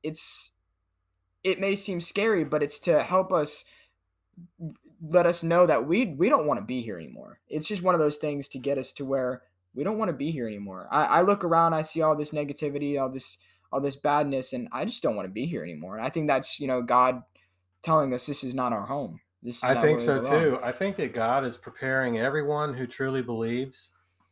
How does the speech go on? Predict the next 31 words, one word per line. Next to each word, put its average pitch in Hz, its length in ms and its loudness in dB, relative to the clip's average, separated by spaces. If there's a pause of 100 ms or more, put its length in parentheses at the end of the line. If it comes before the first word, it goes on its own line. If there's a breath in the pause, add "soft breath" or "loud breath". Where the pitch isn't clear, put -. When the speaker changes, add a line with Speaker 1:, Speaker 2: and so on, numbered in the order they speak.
(180)
Speaker 2:
Um, 113 480 0 (200)
I 123 60 -4
think 170 220 -6
he's 143 200 -8
preparing 127 540 -2
everyone, 143 680 -2 (440)
uh, 123 220 4
for 139 220 -4
the 127 80 -2
kingdom, 185 540 -2 (180)
for - 100 -12
the 117 80 -6
kingdom 131 360 -2
of 117 120 -4
heaven. 127 400 -2 (400)
And 123 120 -2
one 156 140 6
of 185 80 4
those 147 240 2
Speaker 1:
<clears throat> - 20 -18
Speaker 2:
things 170 440 -2
is 123 320 -4
to 127 520 -2
kind 170 280 0
of 147 240 -2 (160)
flush 143 580 2
some 143 220 -4
of 131 80 -4
the, 117 320 -2 (100)
the, 113 360 -6
the, 110 360 -6